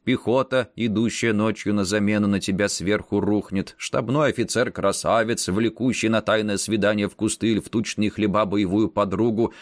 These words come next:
парой навалится. Держи ее, пару-то на плаву. На Дону было. Свалилась этак вот парочка в связистскую ячейку. Кавалер руку сломал, кавалерша ногу в коленке выставила. Лешке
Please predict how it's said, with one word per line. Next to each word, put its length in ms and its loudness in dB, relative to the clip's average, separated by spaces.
парой 420 2
навалится. 840 0
Держи 520 0
ее, 340 2
пару-то 420 0
на 100 -4
плаву. 460 0
На 160 0
Дону 280 0
было. 340 -6
Свалилась 580 -2
этак 240 -8
вот 240 -6
парочка 540 -2
в 40 -12
связистскую 680 -2
ячейку. 600 -2
Кавалер 600 0
руку 400 0
сломал, 460 0
кавалерша 640 -2
ногу 380 2
в 100 -16
коленке 440 0
выставила. 640 -2
Лешке 520 -2